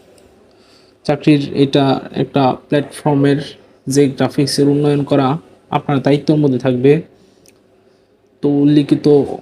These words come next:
সম্পর্কে দুই বছরের বাস্তব অভিজ্ঞতা থাকতে হবে যে গ্রাফিক ডিজাইনার। তো সুন্দর ছবি, আকর্ষক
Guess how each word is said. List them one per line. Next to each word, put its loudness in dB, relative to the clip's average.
সম্পর্কে 0
দুই 4
বছরের 2
বাস্তব 0
অভিজ্ঞতা 2
থাকতে -2
হবে 2
যে 0
গ্রাফিক -2
ডিজাইনার। 2
তো 0
সুন্দর 0
ছবি, 0
আকর্ষক -2